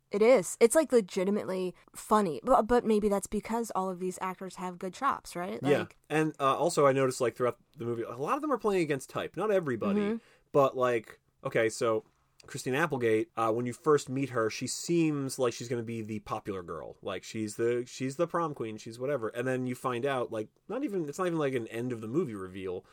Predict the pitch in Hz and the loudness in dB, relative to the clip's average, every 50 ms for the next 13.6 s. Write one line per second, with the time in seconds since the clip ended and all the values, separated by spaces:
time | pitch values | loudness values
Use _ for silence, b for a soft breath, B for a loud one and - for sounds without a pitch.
0 | b b 196 117 151 180 170 127 123 - _ _ _ - 135 123 113 143 165 165 | b b -8 -6 -4 2 2 2 2 2 _ _ _ -8 -8 -6 -4 -4 -6 -2
1 | - 139 131 - 208 185 127 110 - 127 117 117 117 113 113 110 107 - - - | -2 -4 -4 -2 -2 -2 -2 -2 -2 -2 0 0 0 0 0 -2 -4 -6 -8 -8
2 | 196 214 165 147 139 151 170 170 - - _ _ _ - 127 123 127 113 101 104 | -8 -6 -4 -2 -2 0 0 -2 -4 -6 _ _ _ 0 0 2 2 2 0 -2
3 | 120 120 117 107 104 101 90 - 101 - - 143 120 104 - - 107 98 92 - | -4 -2 -2 -4 -4 -6 -8 -10 -10 -6 -4 -4 -4 -6 -8 -10 -10 -10 -10 -6
4 | - 165 156 139 113 110 123 156 175 - - - 92 - 80 78 78 85 - b | -4 -2 -2 0 0 0 0 -2 -2 -4 -8 -8 -8 -6 -8 -8 -8 -12 -14 b
5 | b b b b - - 139 151 175 170 135 120 123 139 143 - - - 101 98 | b b b b -4 4 10 10 12 12 12 10 8 4 2 0 -4 -8 -6 -4
6 | 95 95 92 - - 165 151 135 131 127 135 127 127 123 123 120 120 123 113 127 | -6 -6 -4 -4 -4 -2 0 0 2 2 2 4 4 2 0 0 0 -2 -2 0
7 | 123 113 - - - 110 104 - b b b b b b - - 143 147 147 147 | -2 -2 -2 -4 -4 -4 -4 -4 b b b b b b -4 0 0 2 2 2
8 | 147 143 - - 127 123 120 117 117 117 117 117 - - 127 120 120 117 117 117 | 0 -2 -2 -2 0 0 0 0 0 -2 -4 -6 -8 -6 -4 -2 -2 -2 -2 -4
9 | 113 - 135 131 131 131 127 135 135 131 127 123 135 131 - - - - 135 131 | -2 0 2 2 2 2 2 2 2 2 0 2 0 -2 -2 -4 -6 -6 -4 -4
10 | 131 - - 120 120 120 123 127 117 113 110 107 107 104 - - - - - - | -4 -2 2 2 2 4 2 0 2 2 4 4 4 2 0 -4 -8 -8 -8 -12
11 | _ - 208 208 196 117 117 110 117 117 120 117 117 110 113 117 117 120 117 113 | _ -6 -4 -2 2 2 2 2 4 4 4 4 4 4 2 2 2 2 2 0
12 | - - - 120 117 156 165 165 151 143 139 131 123 - - 139 127 120 131 - | 0 -2 -6 0 4 6 6 6 6 4 2 0 0 -2 -2 -2 -4 -4 -2 0
13 | 127 123 120 - 117 117 113 107 104 - - | 2 2 2 2 0 0 0 0 -2 -4 -14